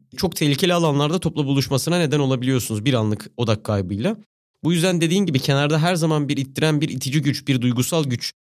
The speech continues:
olmak zorunda olabiliyor o konsantrasyon yoğunluğunu sağlamak için.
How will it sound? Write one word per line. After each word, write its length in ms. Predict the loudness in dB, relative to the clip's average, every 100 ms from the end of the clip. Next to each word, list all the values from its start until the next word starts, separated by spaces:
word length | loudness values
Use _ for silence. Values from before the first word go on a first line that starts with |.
| -4
olmak 280 | 0 2 2
zorunda 240 | 2 2
olabiliyor 420 | 2 2 2 0 0
o 280 | 0 -2 -6
konsantrasyon 800 | -2 0 0 -2 -2 -4 -2 -2
yoğunluğunu 440 | 0 0 0 -2 -2
sağlamak 540 | 0 0 0 -2 -6
için. 260 | -6 -6